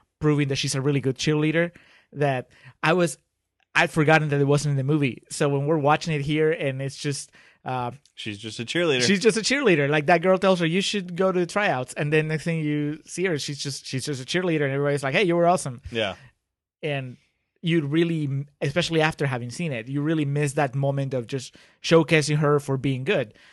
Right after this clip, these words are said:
Speaker 1: Travolta gets to be awesome driving the car and, and telling everybody how Grease Lightning is gonna be in his mind. He gets to shine a lot more.
Speaker 2: Yeah.
Speaker 1: So maybe,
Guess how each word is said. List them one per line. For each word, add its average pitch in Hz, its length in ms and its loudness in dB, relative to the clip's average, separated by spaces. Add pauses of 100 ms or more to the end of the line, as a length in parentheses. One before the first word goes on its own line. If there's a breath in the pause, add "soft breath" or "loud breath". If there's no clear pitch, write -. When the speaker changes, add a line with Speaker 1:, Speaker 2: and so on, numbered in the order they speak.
(340 soft breath)
Speaker 1:
Travolta 160 600 4
gets 139 220 -2
to 151 80 -6
be 160 120 -6
awesome 147 380 0
driving 139 340 0
the 120 80 -6
car 160 480 4 (280 loud breath)
and, 123 500 -8
and 120 320 -10 (580)
telling 143 260 0
everybody 143 360 4
how 135 240 2
Grease 139 320 -2
Lightning 143 280 0
is 135 120 -2
gonna 139 180 0
be 143 280 -2
in 143 120 0
his 135 220 0
mind. 160 380 -2
He 170 200 -4
gets 196 300 0
to 151 100 -6
shine 147 320 -2
a 131 60 -4
lot 123 180 -2
more. 127 220 -4
Speaker 2:
Yeah. 95 180 -4 (340 loud breath)
Speaker 1:
So 135 360 2 (340 soft breath)
maybe, 143 580 0